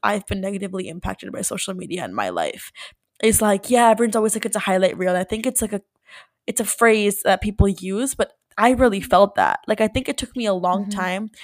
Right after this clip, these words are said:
Speaker 1: to realize that as a twenty-year-old or as a teenager who doesn't really have a lot of problems in their life, I'm allowed to feel stressed out or anxious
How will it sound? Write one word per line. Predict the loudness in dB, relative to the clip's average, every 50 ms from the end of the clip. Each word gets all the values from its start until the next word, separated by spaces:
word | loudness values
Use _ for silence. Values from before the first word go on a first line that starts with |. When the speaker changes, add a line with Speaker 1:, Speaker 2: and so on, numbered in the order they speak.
| -20 -20 _
Speaker 1:
to | -4 -2 -2
realize | 0 2 4 4 4 4 4 4 2 2 2
that | 2 2 2 2 2
as | 0 0 0
a | 0
twenty-year-old | 0 2 2 2 2 0 0 0 0 2 4 4 4 4 2 2 2
or | 0 0
as | 0 0
a | -2 -2 -2 -4 _ _ -20 -20 _ _ _ _ -4
teenager | 0 0 2 2 2 0 0 2 2 4 4 2 0 -4 -10 _ _
who | 0 0
doesn't | 0 0 -2 -2 -2 -2
really | -2 0 0 0
have | 2 2 4 4 4
a | 2
lot | 2 4 4 4 4
of | 2 -2 0 2
problems | 2 2 4 2 0 2 2 2 2 2 0
in | -2 -2
their | -2 -2 -2
life, | -4 -6 -8 -8 -8 -2 0
I'm | 2 2 4
allowed | 2 4 8 8 8 8 6
to | 2 -2
feel | 0 2 2 4 4 4 4 4 2 -4 _ _ _ -20 _ _
stressed | -6 -4 4 6 6 6 6 6 4
out | 4 6 4 4
or | 2 0
anxious | -2 -2 -4 -4 -4 -2 -2 -4 -4